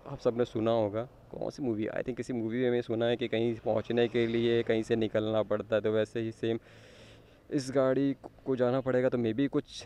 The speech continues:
न्यू आ सकता है या something कुछ और भी हो सकता है। तो गाड़ी को बस मैं sell कर रहा हूँ।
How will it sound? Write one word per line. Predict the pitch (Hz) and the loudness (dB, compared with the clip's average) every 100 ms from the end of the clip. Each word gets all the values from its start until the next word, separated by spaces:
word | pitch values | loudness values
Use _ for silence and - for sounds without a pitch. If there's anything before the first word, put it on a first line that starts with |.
| - | -4
न्यू | 110 120 120 | 0 4 4
आ | |
सकता | 120 135 - 139 | 2 -2 -2 0
है | 135 131 135 _ _ _ _ | 0 -2 -10 _ _ _ _
या | 113 | -2
something | 110 117 113 120 | 0 0 0 0
कुछ | 120 120 | 2 6
और | 117 120 | 6 4
भी | |
हो | 127 120 | 2 0
सकता | 131 - | -4 -6
है। | 135 - - - - - - | -8 -10 -20 -20 -20 -20 -4
तो | 117 113 | 0 2
गाड़ी | 117 139 143 | 2 2 0
को | 131 127 127 | 0 2 2
बस | 120 127 - - - - | 2 0 -2 -20 -14 -4
मैं | 117 113 110 110 113 - - - | 0 2 2 0 -2 -16 -20 0
sell | 123 127 131 | 4 4 4
कर | 123 113 | 4 4
रहा | 110 117 | 2 0
हूँ। | 117 123 143 | -2 -4 -10